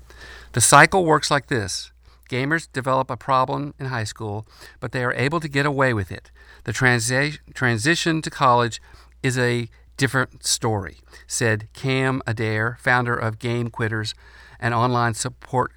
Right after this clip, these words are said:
community for people with video game addictions. These less parental supervision, more independence, more responsibility, a change in their social environment, more difficult classwork,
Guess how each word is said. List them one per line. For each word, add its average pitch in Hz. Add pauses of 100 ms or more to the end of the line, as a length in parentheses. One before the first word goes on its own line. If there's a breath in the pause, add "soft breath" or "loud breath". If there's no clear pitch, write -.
community 107
for 107
people 117
with 104
video 117
game 107
addictions. 101 (960 loud breath)
These 147
less 143 (180 loud breath)
parental 147
supervision, 127 (420 loud breath)
more 139
independence, 127 (100)
more 120
responsibility, 123 (340 loud breath)
a 113
change 147
in 151
their 143
social 127
environment, 110 (280 loud breath)
more 123
difficult 156
classwork, 120